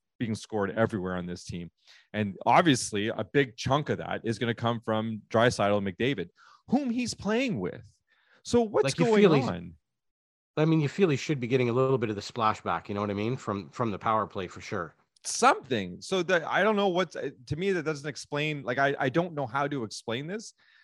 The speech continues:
Speaker 1: but the, the, his overall numbers on everything, like, he's only got six on the power play. I, like, I don't understand that either. Like, it, he's got forty-two shots on goal. Maybe he's just not shooting it enough with this, which is a seven point one percentage, which is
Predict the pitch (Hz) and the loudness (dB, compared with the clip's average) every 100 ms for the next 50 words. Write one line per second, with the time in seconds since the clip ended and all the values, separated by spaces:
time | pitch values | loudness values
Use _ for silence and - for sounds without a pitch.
0 | _ 127 131 143 - 127 151 - - - | _ -2 2 2 2 4 4 2 -12 4
1 | 160 208 185 170 160 135 147 131 120 117 | 6 6 6 4 4 0 0 0 -2 -2
2 | 123 127 117 107 104 98 _ _ - 104 | 0 0 -2 -4 -4 -8 _ _ -16 -8
3 | 127 196 175 127 - 180 175 131 110 113 | -2 0 2 0 0 -2 -2 -4 -6 0
4 | 107 104 92 85 - _ _ _ _ _ | 0 0 -2 -8 -10 _ _ _ _ _
5 | _ - 113 113 107 110 143 170 - 131 | _ -12 -10 -10 -6 -2 0 0 0 0
6 | 131 - 135 131 113 107 117 101 87 90 | 0 0 0 2 2 4 2 0 -4 -8
7 | - - - 117 95 117 107 - 170 190 | -12 -16 -14 -14 -10 -8 -8 -2 0 0
8 | - 170 156 143 - 127 113 120 120 131 | -2 -2 2 2 2 -4 -2 -4 -4 -6
9 | 143 117 123 120 104 - - 151 180 170 | -6 -6 -8 -8 -8 -6 -6 -6 -6 -8
10 | 160 180 208 110 113 110 - 123 113 104 | -8 -8 -10 -12 -10 -10 -12 -12 -12 -12
11 | 101 - 147 147 143 127 123 113 - 131 | -10 -2 -2 -2 -8 -6 -8 -10 -8 -8
12 | 185 190 - 113 - 117 | -8 -14 -14 -14 -14 -20